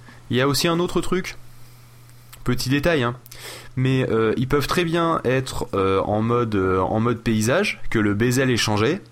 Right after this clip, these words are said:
d'accord ? Et pour le côté de l'espacement des icônes, je rappelle que on peut mettre un peu plus d'icônes sur un iPad, euh, dans le dock que ce, sur un iPhone.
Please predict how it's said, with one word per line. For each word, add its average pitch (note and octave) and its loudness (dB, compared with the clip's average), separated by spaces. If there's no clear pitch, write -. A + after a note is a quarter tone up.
d'accord ? D#3 0
Et A#2+ 2
pour D3 0
le D#3+ 0
côté E3+ 2
de D3+ 2
l'espacement C3 2
des A#2 0
icônes, E3 0
je G2 0
rappelle A2 2
que A2 2
on G#2 -2
peut G#2 0
mettre A#2+ 0
un B2 2
peu C#3 2
plus C3+ 0
d'icônes A#2+ 0
sur G2+ 2
un G2+ 0
iPad, G#2 0
euh, F2 2
dans F2+ 0
le G2 0
dock C#3 -2
que G#2 0
ce, E2+ -4
sur F2+ -4
un F#2+ 0
iPhone. A2+ -2